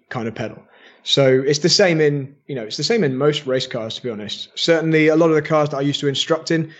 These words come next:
uh, back when I used to work at Palmer Sport, things like the J P L M, they had extremely stiff brake pedals, and I would spend all day long telling people to brake harder. And when they said to you, "I am braking harder," you could then demonstrate on your pedals, which were attached to theirs,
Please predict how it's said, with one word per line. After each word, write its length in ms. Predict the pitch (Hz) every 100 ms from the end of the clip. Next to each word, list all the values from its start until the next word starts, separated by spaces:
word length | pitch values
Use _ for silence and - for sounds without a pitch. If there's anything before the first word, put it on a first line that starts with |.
| - -
uh, 200 | 131 131
back 200 | 135 120
when 100 | 143
I 40 |
used 140 | 139 -
to 80 |
work 180 | 139 135
at 80 | 143
Palmer 300 | - 139 139
Sport, 420 | - 139 131 -
things 180 | 143 131
like 140 | 131
the 60 | 131
J 220 | 131 139
P 160 | 131 139
L 120 | 131
M, 260 | 139 139 - - - -
they 100 | 143
had 140 | 151
extremely 540 | 139 - - 175 170
stiff 260 | 147 147 135
brake 220 | 135 123
pedals, 340 | 131 117 120 -
and 260 | 139 131 127 - -
I 80 | 147
would 140 | 147
spend 300 | - 143 143
all 180 | 160 170
day 200 | 151 143
long 400 | 151 160 120 117 _ -
telling 260 | - 156 147
people 260 | 151 147
to 120 | 135
brake 320 | 139 139 139 139
harder. 440 | 151 170 131 - -
And 100 | 135
when 140 | 147 147
they 100 | 139
said 360 | - 160 147
to 100 | -
you, 320 | 139 135 131 -
"I 140 | 147 151
am 140 | 190
braking 280 | 151 139 131
harder," 400 | 123 120 120 123 - _ -
you 160 | 156
could 180 | 151 151
then 220 | 143 139
demonstrate 580 | 147 165 156 - 147 131
on 180 | 143 139
your 440 | 135 151 151 147 147
pedals, 420 | 139 127 127 139
which 160 | 131
were 60 | 131
attached 360 | 117 - - -
to 60 |
theirs, 380 | 143 156 113 139